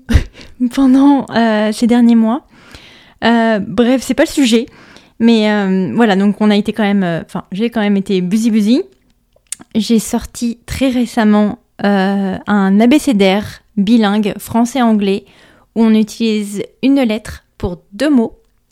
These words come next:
Et, euh, ce qui rend la vie beaucoup plus simple quand on vit dans une famille à deux langues où A, c'est apple,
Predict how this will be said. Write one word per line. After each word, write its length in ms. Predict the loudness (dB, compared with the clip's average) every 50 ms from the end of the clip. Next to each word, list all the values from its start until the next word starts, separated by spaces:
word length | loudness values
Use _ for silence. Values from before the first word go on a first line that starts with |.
| _
Et, 300 | -6 -4 -2 -2 -2 -4
euh, 380 | -4 -6 -6 -8 -10 -12 -14 -14
ce 120 | -16 -16
qui 260 | -18 -10 -4 -2 -2
rend 120 | 0 0 -2
la 120 | -2 -2
vie 160 | -2 -4 -6
beaucoup 280 | -4 -2 -2 -2 -2 -4
plus 180 | -4 -4 -4 -2
simple 420 | 0 0 0 0 0 -2 -2 -4
quand 260 | -4 -6 -6 -4 -2
on 100 | -2 -2
vit 260 | 0 2 2 4 4
dans 160 | 4 2 0 0
une 220 | 0 -2 -2 -2
famille 460 | -2 -2 -2 0 0 0 0 -2 -4 -6 _ _
à 120 | -6 -4
deux 140 | 0 0 2
langues 400 | 2 2 2 2 2 2 0 -2 -4 -10 _ _ _ -4
où 160 | -4 -4 -4 -4 _ 0
A, 260 | 2 2 2 0 -4 -10 -10
c'est 220 | -8 -8 -8 -8 _ _
apple, 440 | -4 -4 -4 -4 -2 -2 -2 -2